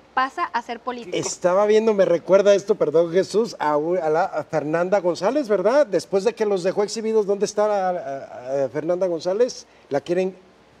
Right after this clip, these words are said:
Speaker 2: ca-, acabar su carrera, castigar cerca de dos, tres años, ¿no?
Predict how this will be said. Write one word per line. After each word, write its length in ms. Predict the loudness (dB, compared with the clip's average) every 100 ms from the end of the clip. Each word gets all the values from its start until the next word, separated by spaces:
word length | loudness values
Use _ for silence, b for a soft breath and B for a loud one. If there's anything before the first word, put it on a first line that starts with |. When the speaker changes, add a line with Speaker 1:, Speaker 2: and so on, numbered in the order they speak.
| _
Speaker 2:
ca-, 120 | -4
acabar 340 | -2 -2 -4 -6
su 140 | -8
carrera, 480 | -6 -2 0 -2 -6 _
castigar 440 | -4 -4 -2 -2 -2
cerca 340 | -4 -2 -2
de 380 | -2 -4 -4 -6 -6
dos, 220 | -4 -4 -2
tres 220 | -2 -2
años, 260 | -2 -4 -2
¿no? 200 | -2